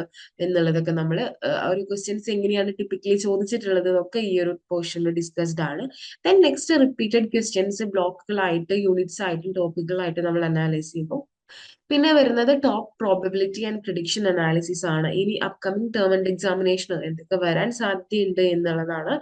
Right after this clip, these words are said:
വരുന്നത്. So ഇതിലൂടെ നിങ്ങളുടെ ഒരു പ്രിപ്പറേഷൻ എന്ന് പറയുന്നത് നിങ്ങൾക്ക് ഇത് എൻഷുർ ചെയ്യാനും അതിൽ ഫോക്കസ് ചെയ്യാനായിട്ട് സാധിക്കുന്നു. Then പിന്നെയുള്ളത് പ്രെഡിക്റ്റീവ് ക്വസ്റ്റ്യൻ പേപ്പർ ആണ്. ഞാൻ പറഞ്ഞ ഏറ്റവും ഇമ്പോർട്ടന്റ് ആയിട്ടുള്ള പോർഷൻ,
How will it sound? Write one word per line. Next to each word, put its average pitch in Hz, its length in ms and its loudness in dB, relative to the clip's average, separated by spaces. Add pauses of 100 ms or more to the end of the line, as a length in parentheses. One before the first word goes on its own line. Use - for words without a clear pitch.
(360)
വരുന്നത്. 170 340 2
So 262 220 6
ഇതിലൂടെ 269 340 4
നിങ്ങളുടെ 254 280 2
ഒരു 247 200 2 (380)
പ്രിപ്പറേഷൻ 214 520 -4
എന്ന് 196 180 4
പറയുന്നത് 180 440 2
നിങ്ങൾക്ക് 175 280 -2
ഇത് 175 180 0
എൻഷുർ 185 420 0
ചെയ്യാനും 175 460 -2
അതിൽ 185 160 -2 (100)
ഫോക്കസ് 185 340 -4
ചെയ്യാനായിട്ട് 160 480 -2
സാധിക്കുന്നു. 160 540 -2 (600)
Then 330 200 6 (600)
പിന്നെയുള്ളത് 233 500 4
പ്രെഡിക്റ്റീവ് 254 500 0
ക്വസ്റ്റ്യൻ 240 320 0
പേപ്പർ 214 300 -2
ആണ്. 156 280 0
ഞാൻ 165 260 -4
പറഞ്ഞ 180 280 -4
ഏറ്റവും 180 300 -2
ഇമ്പോർട്ടന്റ് 214 520 0
ആയിട്ടുള്ള 185 300 0
പോർഷൻ, - 380 -8